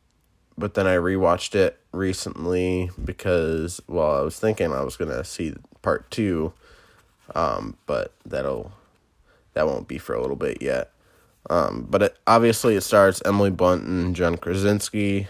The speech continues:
They play a husband and wife, and they're a real-life husband and wife. Um, has Millicent Simmons, Noah Jupe as their kids. Uh, it basically takes place in a post-apocalyptic world where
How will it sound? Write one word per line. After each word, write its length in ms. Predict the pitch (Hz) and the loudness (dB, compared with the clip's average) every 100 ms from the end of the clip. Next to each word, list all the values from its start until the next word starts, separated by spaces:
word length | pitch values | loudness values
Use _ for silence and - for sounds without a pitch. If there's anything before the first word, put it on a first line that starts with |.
| - | -8
They 140 | - 78 | -6 -6
play 260 | - 90 | 0 2
a 100 | 76 | 2
husband 320 | 90 87 85 71 | 2 0 -2 -4
and 180 | 80 | 2
wife, 380 | 101 104 101 - | 4 4 2 -2
and 300 | - 73 71 | -8 -6 -4
they're 220 | 76 71 78 | -4 -2 -4
a 60 | |
real-life 540 | - 101 98 92 95 - | -4 -2 0 0 0 -2
husband 400 | 95 92 92 90 | -4 -4 -6 -4
and 160 | 90 | -2
wife. 420 | 92 95 98 - _ _ - - _ - | 0 0 -2 -10 _ _ -20 -20 _ -6
Um, 520 | 78 62 50 50 - - - - - | -2 0 -2 -6 -12 -20 -20 -18 -8
has 320 | 87 85 92 | -6 -4 -2
Millicent 640 | 95 95 95 - 98 80 | 2 4 4 2 -2 -2
Simmons, 840 | - 123 127 127 127 123 120 - 90 | -2 0 2 2 2 2 0 -2 -2
Noah 300 | 87 64 82 | 0 0 -4
Jupe 480 | - 117 110 - - | -2 2 2 0 -2
as 240 | 80 - | -2 -2
their 160 | - - | -6 -8
kids. 760 | - 107 104 101 104 - - - _ - - _ _ _ - | -2 2 2 0 -6 -12 -16 -20 _ -20 -20 _ _ _ -8
Uh, 340 | - 80 82 - | -2 2 2 0
it 80 | - | 0
basically 680 | 131 - - 127 123 117 | 0 0 0 2 2 2
takes 380 | 107 - 123 - | -2 -4 -6 -8
place 520 | - 117 110 - - - | 0 4 4 2 -8 -8
in 180 | 98 | -2
a 100 | 98 | -2
post-apocalyptic 1040 | 90 101 - - 92 90 90 90 87 90 95 | 0 0 -2 -2 -2 0 -2 -2 -2 -8 -2
world 460 | 95 92 90 92 - _ _ _ _ | 2 4 2 -2 -12 _ _ _ _
where 800 | - 95 87 87 90 87 87 87 | -4 2 2 2 0 0 -2 -6